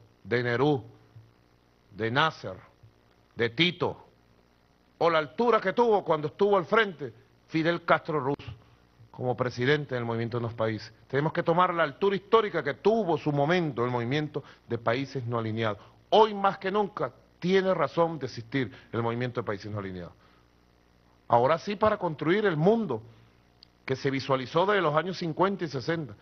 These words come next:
un mundo sin imperios, un mundo sin bloques dominantes hegemónicos, un mundo donde podamos nosotros,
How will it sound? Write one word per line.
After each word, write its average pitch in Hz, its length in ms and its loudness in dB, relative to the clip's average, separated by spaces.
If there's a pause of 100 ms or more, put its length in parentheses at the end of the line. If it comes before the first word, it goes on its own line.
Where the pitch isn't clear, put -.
(240)
un 139 160 0
mundo 165 300 0
sin 147 160 -4
imperios, 180 640 0 (2000)
un 180 200 2
mundo 180 340 2
sin 147 240 -2
bloques 165 340 2
dominantes 160 600 0
hegemónicos, 165 720 0 (1160)
un 165 260 0
mundo 180 380 2
donde 156 220 2
podamos 170 440 2
nosotros, 175 520 0